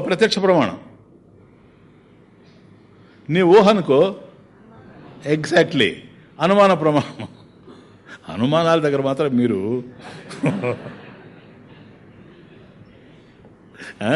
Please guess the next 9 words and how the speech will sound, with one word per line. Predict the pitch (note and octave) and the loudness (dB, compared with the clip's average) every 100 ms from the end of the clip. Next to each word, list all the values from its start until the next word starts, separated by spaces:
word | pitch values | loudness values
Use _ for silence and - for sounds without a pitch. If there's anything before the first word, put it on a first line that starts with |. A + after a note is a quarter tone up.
| D3 G2+ - - - - - - - G3 | -2 -4 -14 -20 -20 -8 -6 -6 -2 4
అనుమాన | B3 G#3 B2+ G#2 | 6 6 4 0
ప్రమాణం. | F#2+ E2+ - - - | -4 -6 -14 -4 2
ఈ | A3+ | 6
రెండిట్లో | A3 B3 A3+ F#3+ G3 | 6 6 6 8 8
ఏది | F3 D#3+ | 8 4
తెలుసు | D#3 F#3 F#3 - | 2 -2 -8 -2
చెప్పు? | D#3+ D#3+ G3 - - - - _ - _ - - _ - - - - - - - - | -2 -2 -8 -12 -20 -20 -20 _ -20 _ -20 -20 _ -20 -20 -20 -20 -20 -20 -20 -10
స్వామీజీ, | - G3+ G#3+ D#3+ G#2 - - | 0 4 6 4 0 -6 -20
ఆ, | - | -8